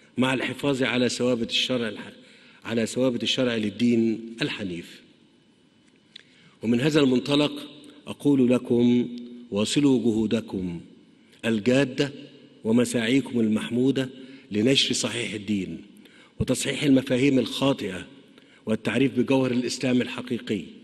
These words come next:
الذي يحمل كل معاني الرحمة والتسامح والتعاون والعمل والبناء وأعمال العقل في فهم النص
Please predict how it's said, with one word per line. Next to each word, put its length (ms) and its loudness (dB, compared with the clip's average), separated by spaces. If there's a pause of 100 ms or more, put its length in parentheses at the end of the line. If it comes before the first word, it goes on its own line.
(460)
الذي 300 2
يحمل 680 4 (380)
كل 200 2
معاني 300 2
الرحمة 760 0
والتسامح 720 -4 (480)
والتعاون 800 0 (440)
والعمل 500 2
والبناء 920 2 (300)
وأعمال 460 0
العقل 380 -6 (580)
في 160 2
فهم 300 2
النص 580 2